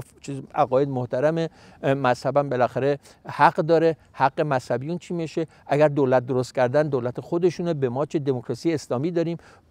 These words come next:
عدالت اسلامی با عدالت غرب فرق می‌کنه، همین خزعبلاتی که می‌گن.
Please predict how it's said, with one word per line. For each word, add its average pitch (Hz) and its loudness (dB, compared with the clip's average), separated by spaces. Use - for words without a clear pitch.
عدالت 131 4
اسلامی 139 -4
با 147 0
عدالت 123 -2
غرب 143 4
فرق 180 0
می‌کنه، 165 -4
همین 170 -4
خزعبلاتی 123 2
که 127 -10
می‌گن. 110 -12